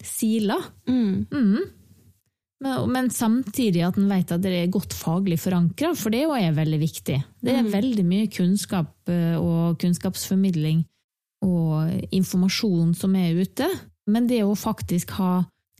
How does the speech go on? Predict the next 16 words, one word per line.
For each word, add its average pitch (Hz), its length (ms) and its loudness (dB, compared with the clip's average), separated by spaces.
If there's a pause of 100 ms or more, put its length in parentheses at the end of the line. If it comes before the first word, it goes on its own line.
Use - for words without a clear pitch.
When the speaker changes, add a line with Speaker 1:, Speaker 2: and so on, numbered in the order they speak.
(220)
Speaker 1:
sila 220 360 0
sånn 220 200 2
at 190 120 2
en 208 140 2
vet 208 280 0
at 175 140 0
en 190 160 2
også 196 280 -2
har 175 280 2
gode 175 280 0
kilder 180 360 0
å 160 280 0
hente 190 400 0
det 170 200 0
ifra. 294 160 -2 (280)
Speaker 2:
Mm. 185 440 0